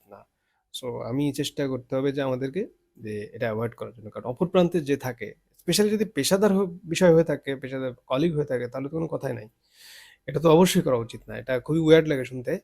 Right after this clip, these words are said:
তো চেষ্টা করতে হবে হাম আসলে বা কাশি, কাশি হলে,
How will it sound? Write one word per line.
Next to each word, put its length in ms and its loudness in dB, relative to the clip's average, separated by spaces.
তো 100 0
চেষ্টা 300 2
করতে 260 -4
হবে 320 2
হাম 260 0
আসলে 380 -4
বা 540 -2
কাশি, 400 -8
কাশি 380 -6
হলে, 540 -6